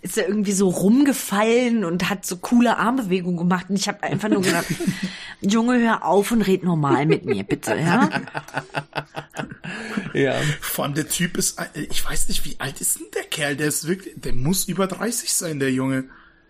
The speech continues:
Speaker 3: Glaub
Speaker 1: weiß
Speaker 3: ich.
Speaker 1: ich nicht.
Speaker 3: Aber ist jetzt nicht wichtig. Ähm,
Speaker 2: Ja.
Speaker 3: ja, w-, also war's das jetzt bei dir, Lisa, oder
Speaker 1: Ja,
Speaker 3: wolltest du
Speaker 1: soweit.
Speaker 3: noch jemanden erwähnen?
Speaker 1: Also,
Speaker 2: Ja?
Speaker 1: äh, ich fand alle jetzt, also alle waren irgendwie ganz nett.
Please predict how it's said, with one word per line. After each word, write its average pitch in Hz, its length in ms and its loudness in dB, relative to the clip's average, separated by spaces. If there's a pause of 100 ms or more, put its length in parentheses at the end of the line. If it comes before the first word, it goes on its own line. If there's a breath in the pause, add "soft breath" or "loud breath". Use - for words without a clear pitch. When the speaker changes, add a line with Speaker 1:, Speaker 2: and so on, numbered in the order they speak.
(920 soft breath)
Speaker 3:
Glaub 151 300 0
Speaker 1:
weiß 139 200 0
Speaker 3:
ich. 135 80 -6
Speaker 1:
ich - 60 -12
nicht. - 280 -10 (680)
Speaker 3:
Aber 131 380 -6
ist 156 200 -2
jetzt 156 220 -4
nicht 143 200 -8
wichtig. 139 480 -2 (500 loud breath)
Ähm, 139 540 0 (360)
Speaker 2:
Ja. 113 200 -4
Speaker 3:
ja, 131 60 -4
w-, 113 140 -10 (760)
also 135 380 -4 (140)
war's 131 320 -4
das - 140 -4
jetzt - 180 -6
bei - 80 0
dir, 214 160 0
Lisa, 180 540 2
oder 147 400 4
Speaker 1:
Ja, 214 220 4
Speaker 3:
wolltest 220 140 2
du 208 40 -2
Speaker 1:
soweit. 196 180 2
Speaker 3:
noch 135 160 -6
jemanden 135 260 -4
erwähnen? 123 220 -2
Speaker 1:
Also, 214 180 0 (220 loud breath)
Speaker 2:
Ja? 147 180 2 (200)
Speaker 1:
äh, 160 140 -14 (380)
ich 185 140 -8
fand 226 360 -2
alle 254 200 0
jetzt, - 380 -2
also 202 320 0
alle 285 280 2
waren 226 220 0
irgendwie 202 340 2
ganz 160 240 -2
nett. 226 240 -2